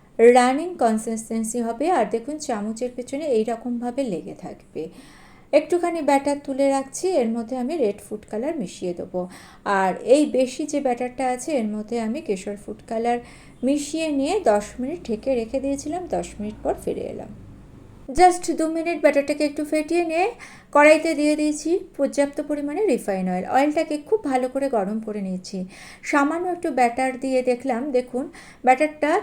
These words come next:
তেলের উপর দিকে ভেসে আসছে, তার মানে তেলটা রেডি হয়ে গিয়েছে। একটা ঝাঁঝরি নিয়ে নিয়েছি, এক হাতা ব্যাটার নিয়ে এই রকমভাবে তেলের ওপর দিয়ে দিলাম। আর বুঁদিয়াগুলো ভাজতে কিন্তু একেবারেই বেশি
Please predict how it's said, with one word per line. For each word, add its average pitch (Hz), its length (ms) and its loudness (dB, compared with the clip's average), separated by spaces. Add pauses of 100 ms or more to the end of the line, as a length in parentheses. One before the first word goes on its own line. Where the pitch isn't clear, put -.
তেলের 254 300 4
উপর 240 220 -2
দিকে 254 160 -2 (100)
ভেসে 240 360 -2
আসছে, 247 240 -4 (100)
তার 202 200 -2
মানে 226 160 -4 (360)
তেলটা 220 280 2 (100)
রেডি 185 300 0
হয়ে 180 200 -2
গিয়েছে। 175 240 -4 (100)
একটা 262 120 0 (100)
ঝাঁঝরি 262 400 -2 (100)
নিয়ে 269 200 -4
নিয়েছি, 277 300 -4 (200)
এক 202 140 -8
হাতা 220 240 -6 (100)
ব্যাটার 220 340 -4 (140)
নিয়ে 262 200 0 (640)
এই 285 60 10 (100)
রকমভাবে 262 500 0 (140)
তেলের 196 340 2
ওপর 285 160 0 (200)
দিয়ে 170 220 0
দিলাম। 160 240 -8 (260)
আর 254 60 6 (100)
বুঁদিয়াগুলো 320 640 0
ভাজতে 269 340 0
কিন্তু 294 160 -2 (120)
একেবারেই 247 520 -2
বেশি 269 220 -4